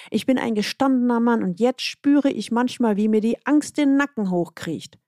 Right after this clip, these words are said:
Das ist doch nicht normal, oder? Können Sie mir helfen? Wenn Sie heute das erste Mal den Leben an der Spitze Podcast hören, dann empfehle ich Ihnen, sich unbedingt in den Galileo Letter einzutragen unter der Adresse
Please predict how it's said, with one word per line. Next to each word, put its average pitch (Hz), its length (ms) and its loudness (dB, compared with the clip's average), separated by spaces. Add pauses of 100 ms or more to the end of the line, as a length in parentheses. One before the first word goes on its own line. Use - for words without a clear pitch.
(220)
Das 147 160 -14
ist - 120 -12
doch 151 100 -14
nicht 147 180 -10
normal, 160 560 -2
oder? 247 360 2 (580)
Können 233 240 4
Sie 220 100 2
mir 175 160 0
helfen? 226 600 -2 (1400)
Wenn 208 120 0
Sie 220 120 2
heute 311 260 0
das 320 180 -2
erste 302 380 0
Mal 262 240 2
den 247 140 2
Leben 214 260 2
an 202 120 0
der 196 100 0
Spitze 202 340 -2
Podcast 190 520 -4
hören, 190 280 -2
dann 180 140 -2
empfehle 240 440 0
ich 220 140 -4
Ihnen, 220 200 -2
sich 220 360 -4
unbedingt 359 680 0
in 214 120 -2
den 208 120 0
Galileo 180 520 -2
Letter 170 300 -6
einzutragen 226 800 -2
unter 285 300 0
der 202 160 -2
Adresse 196 540 -4